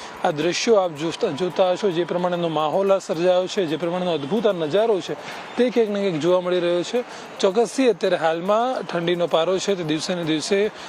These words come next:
ગગડતો હોય તેવું ક્યાંક ને ક્યાંક હવે અત્યારે હાલમાં જોવા મળી રહ્યું છે. એક બાજુ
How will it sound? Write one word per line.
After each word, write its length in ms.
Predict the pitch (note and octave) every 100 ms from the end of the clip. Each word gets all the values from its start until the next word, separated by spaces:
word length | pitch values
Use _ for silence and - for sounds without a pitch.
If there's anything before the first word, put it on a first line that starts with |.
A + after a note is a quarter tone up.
| -
ગગડતો 600 | F#3+ D3+ E3+ G#3+ G3+ A3+
હોય 180 | F3 E3
તેવું 260 | D3 E3+ E3+
ક્યાંક 180 | F3 D#3+
ને 100 | E3+
ક્યાંક 180 | E3
હવે 200 | D3 D3+
અત્યારે 320 | D#3 - E3+ D#3
હાલમાં 300 | D3 D3+ D#3+
જોવા 220 | D3+ E3
મળી 140 | E3+
રહ્યું 140 | F#3 G#3+
છે. 120 | C4
એક 100 | F3+
બાજુ 360 | F3 E3 F#3+